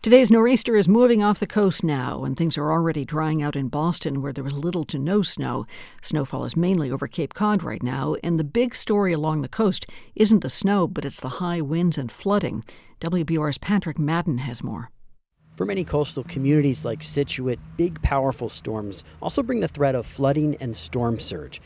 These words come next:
Speaker 2: Many of the storefronts here have sandbags out front just in case. At high tide this afternoon, around two P M, the parking lot in downtown Scituate became overrun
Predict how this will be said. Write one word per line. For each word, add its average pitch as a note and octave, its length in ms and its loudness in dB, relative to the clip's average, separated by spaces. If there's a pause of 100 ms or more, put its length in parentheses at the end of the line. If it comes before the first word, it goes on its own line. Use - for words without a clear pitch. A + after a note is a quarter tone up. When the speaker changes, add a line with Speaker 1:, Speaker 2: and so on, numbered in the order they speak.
Speaker 2:
Many D3+ 260 4
of B2 120 4
the A#2 80 -2
storefronts A#2+ 720 2
here G#2+ 380 -4
have A#2+ 180 -4
sandbags E3 680 0
out G2+ 220 -4
front C#3 400 0
just - 340 -8
in G#2 120 -6
case. C3+ 460 0 (300)
At - 100 -6
high D3+ 200 0
tide C3+ 320 -2
this A#2 160 -4
afternoon, A2+ 600 -2
around F#2 320 -8
two C#3 180 -4
P C3 240 -6
M, A#2+ 180 -4 (200)
the - 80 -10
parking F#3 320 2
lot A#2 200 2
in A2 120 -2
downtown A2+ 560 -4
Scituate B2+ 500 -4
became C3+ 420 -4
overrun C#3 720 2